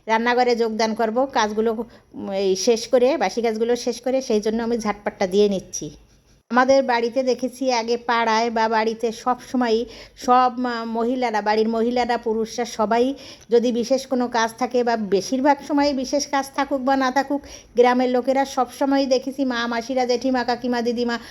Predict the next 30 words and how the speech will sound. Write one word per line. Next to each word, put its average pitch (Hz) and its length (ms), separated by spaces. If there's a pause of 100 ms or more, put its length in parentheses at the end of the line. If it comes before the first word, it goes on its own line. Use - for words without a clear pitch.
(160)
সবাই 262 480
সূর্যোদয়ের 233 600
আগেই 226 340
বিছানা 220 340
ছাড়ছেন। 185 440 (360)
সূর্যোদয়ের 262 460
আগে 247 200
বিছানা 254 360
ছাড়ে 262 220
তারপর 254 380
যার 226 200
যার 254 140
কাজে 226 260
লেগে 220 200
পড়েছেন। 208 440 (300)
যদি 240 240
কোনো 254 220
জায়গায়, 254 500
উম, 247 140
আহ, 214 400
কোনো 247 160
গেস্ট 247 320
আসার 254 260
কথা 247 180
থাকে 240 260
বা 233 140
কোনো 240 260
কাজ 226 240 (100)
করার 220 260
থাকে, 240 320